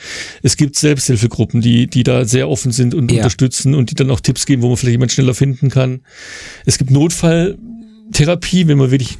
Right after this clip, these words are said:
Speaker 1: kurz davor steht, dann kann man wirklich sagen, ich gehe zu einer Notfallambulanz, helft mir mal bitte, ich kann nicht mehr. Das geht dann auf
Speaker 2: Ja.
Speaker 1: jeden Fall. Ähm, deswegen habe ich auch immer gesagt, rede drüber. Also das, wenn's der enge Kreis weiß, hat man zumindest mal ein, ein paar Leute, mit denen man drüber sprechen kann. Und ich glaube, das habe ich für mich gelernt, zumindest bei mir war das so,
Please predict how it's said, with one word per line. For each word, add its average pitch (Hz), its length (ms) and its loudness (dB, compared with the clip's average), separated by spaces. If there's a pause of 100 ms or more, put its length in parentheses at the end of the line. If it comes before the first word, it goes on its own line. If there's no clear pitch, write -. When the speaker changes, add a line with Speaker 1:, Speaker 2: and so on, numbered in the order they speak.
(140)
Speaker 1:
kurz 143 200 0
davor 147 300 2
steht, 185 300 -2
dann 143 100 -2
kann 143 120 0
man 131 140 2
wirklich 135 220 0
sagen, 147 180 2
ich - 80 -6
gehe 127 180 2
zu 120 160 0
einer 127 120 4
Notfallambulanz, 156 720 2
helft 143 240 -2
mir 170 60 2
mal 170 120 4
bitte, 170 200 -2
ich 139 120 -4
kann 131 160 0
nicht 156 140 2
mehr. 208 260 2 (220)
Das - 180 -2
geht 131 160 0
dann 143 80 0
auf - 80 0
Speaker 2:
Ja. 123 80 4
Speaker 1:
jeden 117 180 4
Fall. 185 280 0 (840)
Ähm, 147 540 0 (500)
deswegen 156 320 0
habe 165 120 2
ich 156 60 2
auch 147 100 -2
immer 165 140 4
gesagt, 143 280 0
rede 139 240 2
drüber. 123 420 -2
Also 135 180 2
das, 123 260 -4
wenn's 139 260 0
der - 100 -2
enge 185 160 2
Kreis 160 320 -2
weiß, 143 260 0
hat - 120 -4
man 156 200 -2
zumindest 156 360 0
mal 147 180 2
ein, 175 800 -2
ein - 60 -6
paar 147 200 0
Leute, 156 280 0
mit 143 120 0
denen 139 140 0
man 156 460 -2
drüber 127 200 2
sprechen - 380 0
kann. 123 160 0
Und 143 60 -2
ich - 140 -4
glaube, 143 300 2
das 143 180 0
habe 156 100 0
ich - 60 -2
für - 120 0
mich 147 160 2
gelernt, 151 280 0
zumindest 143 340 0
bei 131 80 2
mir 139 140 2
war 151 100 2
das 143 160 2
so, 143 220 2